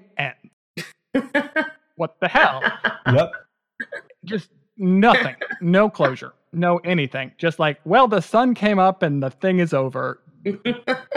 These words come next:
Speaker 3: Yeah, well, I mean, you, like, go back to,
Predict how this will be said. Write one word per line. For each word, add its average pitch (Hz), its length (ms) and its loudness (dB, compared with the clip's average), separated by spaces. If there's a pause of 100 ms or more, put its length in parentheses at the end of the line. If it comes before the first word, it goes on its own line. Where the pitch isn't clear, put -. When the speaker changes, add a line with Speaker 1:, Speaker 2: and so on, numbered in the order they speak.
(420)
Speaker 3:
Yeah, 127 800 2
well, 165 480 2 (320)
I 160 120 -4
mean, 160 400 2 (500)
you, 110 220 2
like, 90 320 -2 (100)
go 107 220 2
back 95 420 -2
to, 90 720 -2